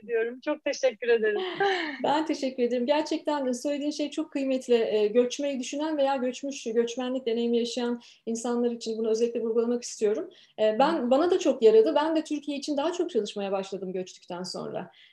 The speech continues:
Speaker 2: Yani
Speaker 1: Hı.
Speaker 2: daha, e, Türkiye geneline yaymaya başladım çalışmalarımı. E, beslendim. E, belki hasretin verdiği bir beslenme de var. O da ayrı bir konu. Memleketle ilgili, e, kılcal damarların a-, artıyor. Belki onun etkisi de var ama,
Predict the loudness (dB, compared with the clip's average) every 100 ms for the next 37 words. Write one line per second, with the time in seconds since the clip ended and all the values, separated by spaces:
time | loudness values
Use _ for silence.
0 | -4 -2 0 4 6 8 8 8 4 0
1 | 0 4 6 6 4 4 2 2 2 0
2 | -2 -4 -6 -4 -4 -4 -4 -2 -2 -2
3 | -4 -8 -14 -6 0 2 2 6 6 6
4 | -2 0 0 0 -2 -4 -4 -2 -4 -6
5 | -8 -12 -14 -12 0 2 2 0 -2 0
6 | -2 0 0 0 0 0 0 -2 -4 -4
7 | -4 -2 -2 -2 -4 -6 -10 -6 -4 -2
8 | -4 -6 -6 -6 -2 -2 -2 -2 2 0
9 | 2 0 0 -2 _ -6 -4 -2 2 4
10 | 4 4 2 2 2 2 0 -4 -6 -4
11 | -2 -2 -4 -2 -2 0 -2 -2 0 -2
12 | -4 -8 -12 -4 -2 0 -2 -4